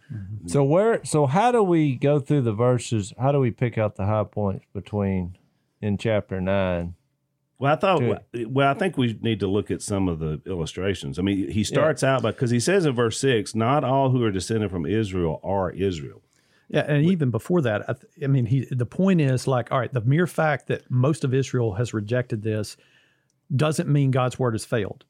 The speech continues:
Speaker 1: So he still kept all his promises, the covenants, the, the prophecies,
Speaker 3: Right.
Speaker 1: they've come to pass.
Speaker 3: Right.
Speaker 1: So that,
Speaker 2: Yeah.
Speaker 1: and he's
Speaker 2: Mm-hmm.
Speaker 1: fixing to explain how they have.
Speaker 3: So the first one he does is he uses Abraham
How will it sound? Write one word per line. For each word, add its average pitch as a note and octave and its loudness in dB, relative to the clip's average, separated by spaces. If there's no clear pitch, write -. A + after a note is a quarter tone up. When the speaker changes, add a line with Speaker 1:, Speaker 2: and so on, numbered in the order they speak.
Speaker 1:
So C3 -2
he E3+ 2
still G3 0
kept - -2
all D3 2
his A#2 -2
promises, B2+ -2
the C3 -10
covenants, C3+ -2
the, C3 -4
the C#3 -2
prophecies, C#3 0
Speaker 3:
Right. D#2 -10
Speaker 1:
they've C#3+ 0
come D#3+ 0
to - -2
pass. - -6
Speaker 3:
Right. F#2+ -6
Speaker 1:
So B2 -2
that, A#2+ -2
Speaker 2:
Yeah. G#2 -2
Speaker 1:
and B2 0
he's C3 2
Speaker 2:
Mm-hmm. - -8
Speaker 1:
fixing C#3+ 0
to - -
explain C3 0
how A2 -2
they B2+ -2
have. G2 -4
Speaker 3:
So A2+ -4
the A2 0
first E3+ -2
one C3+ -2
he G2+ 0
does F2+ -4
is F2 -8
he G2+ -6
uses F#2+ -4
Abraham F2+ -2